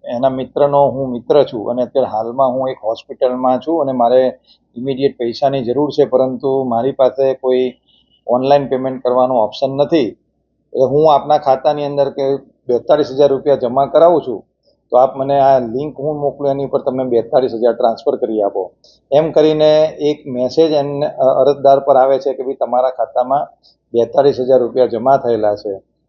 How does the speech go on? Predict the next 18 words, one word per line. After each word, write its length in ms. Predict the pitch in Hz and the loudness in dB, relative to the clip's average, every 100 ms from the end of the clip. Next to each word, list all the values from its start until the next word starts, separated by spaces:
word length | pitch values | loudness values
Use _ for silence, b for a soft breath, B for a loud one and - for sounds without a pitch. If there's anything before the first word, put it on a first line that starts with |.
| - | 0
આ 100 | 139 | 2
જાણીને 640 | 139 135 165 151 117 87 _ _ _ _ 107 | 4 2 0 0 -2 -6 _ _ _ _ -2
જે 320 | 131 127 127 | 2 4 4
અરજદાર 540 | 127 147 143 143 139 | 2 0 2 4 4
છે, 140 | 135 139 | 2 0
એ 380 | 135 135 135 | 2 0 -2
જે 140 | 117 131 | -2 -4
લિંક 340 | 117 139 147 | -4 -6 -4
હોય 220 | 127 135 | 0 0
છે, 100 | 131 | 2
એની 180 | 131 127 | -2 -4
ઉપર 200 | 123 131 | -4 -4
બેતાળીસ 440 | 120 113 - 131 120 | 0 -2 0 0 0
હજાર 200 | 117 120 | 0 0
રૂપિયા 260 | 110 117 113 | 0 -2 0
ટ્રાન્સફર 420 | 120 110 - 113 | 0 -2 -6 -4
કરે 220 | 107 101 | -4 -4
છે, 240 | 104 95 | -6 -10